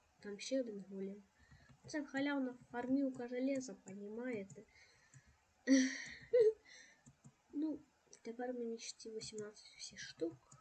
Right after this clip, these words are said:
надо заполнить водой. Ай.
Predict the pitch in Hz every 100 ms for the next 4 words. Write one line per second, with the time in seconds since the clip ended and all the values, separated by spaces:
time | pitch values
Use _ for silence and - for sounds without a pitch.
0 | _ _ - - - 208 214 202 202 196
1 | 240 285 262 262 254 196 208 214 143 151
2 | - - _ - _ _ _ _ _ _
3 | _ _ _ - - _ _ _ - -
4 | - - - - - - _ - - -
5 | - - - - - - - _ - -
6 | - - 208 190